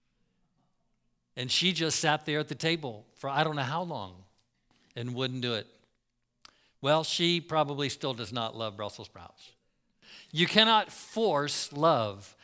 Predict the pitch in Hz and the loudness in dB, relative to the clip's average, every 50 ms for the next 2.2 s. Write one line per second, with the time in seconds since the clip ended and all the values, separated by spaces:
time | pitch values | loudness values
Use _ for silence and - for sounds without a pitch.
0 | - _ - 135 139 170 208 240 247 208 185 185 185 196 202 - - 156 139 147 | -20 _ -4 2 4 6 6 6 4 2 0 0 2 2 2 0 -4 -6 -4 -4
1 | 139 131 127 131 139 139 - - - - 139 - - - 185 151 113 104 104 - | -4 -2 -4 -4 -6 -10 -14 -18 -16 -12 -6 -6 -4 -2 -2 -2 -2 -4 -6 -8
2 | - - - | -8 -10 -10